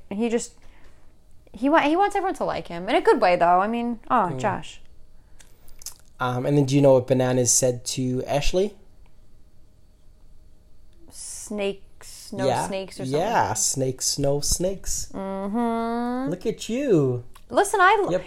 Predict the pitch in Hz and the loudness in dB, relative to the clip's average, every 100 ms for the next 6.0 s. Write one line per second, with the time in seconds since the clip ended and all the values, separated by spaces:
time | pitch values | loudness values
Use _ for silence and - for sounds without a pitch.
0 | - 190 185 185 175 165 - 127 - 160 | 0 4 4 4 0 0 -2 -6 -2 2
1 | 165 175 240 226 220 220 226 254 440 427 | 2 4 8 12 12 12 12 10 10 8
2 | - 247 277 - - - 247 269 247 254 | 8 6 6 0 -4 6 8 8 6 4
3 | 269 240 240 254 226 208 - 214 190 - | 4 -2 -2 0 2 0 0 -2 -2 -2
4 | 127 131 143 202 214 185 - 196 180 180 | -4 2 6 6 4 0 -2 0 0 0
5 | 175 - 113 - - 196 190 - - - | -4 -6 -8 -2 6 6 6 2 -2 -6